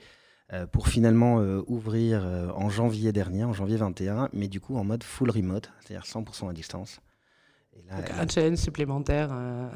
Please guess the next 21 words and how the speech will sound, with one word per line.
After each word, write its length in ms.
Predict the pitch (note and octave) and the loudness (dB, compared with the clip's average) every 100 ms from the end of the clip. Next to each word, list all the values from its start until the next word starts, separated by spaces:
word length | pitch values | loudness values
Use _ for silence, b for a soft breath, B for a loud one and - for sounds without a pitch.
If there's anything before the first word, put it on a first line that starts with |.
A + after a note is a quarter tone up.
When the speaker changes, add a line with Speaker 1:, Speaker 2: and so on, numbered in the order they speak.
| E3 | -6
Speaker 2:
<laughs> 180 | C3 - | -6 -4
Speaker 1:
un 60 | |
Speaker 2:
à 60 | F3+ | -2
Speaker 1:
challenge, 120 | G3 | 4
Speaker 2:
l'ouverture, 600 | F#3+ - A#2+ - - D3 | 6 8 6 6 4 4
du 100 | C#3+ | 4
Speaker 1:
euh, 80 | C#3 | 0
Speaker 2:
coup. 100 | - | 0
Speaker 1:
supplémentaire 640 | C#3+ C3+ C3+ C3 B2 C3 B2 | -2 6 8 10 8 6 4
sur 160 | - | 2
le 120 | G2+ G2+ | 0 4
modèle, 520 | A2 B2+ C3+ D3 B2+ | 6 8 10 10 8
euh, 100 | G#2 B B B | 4 B B B
supplémentaire 580 | - - A#2+ A2 G#2 B2+ | -10 -4 -2 0 0 -2
parce 160 | - | -2
qu'en 140 | - F2+ | -8 -10
cette 180 | - - | -10 -4
période 240 | G2 F#2+ | -4 -2
de 80 | F#2+ | -6
covid, 340 | F#2 G2 A#2 G2+ | -4 -2 -2 -2
euh, 160 | F2+ | -6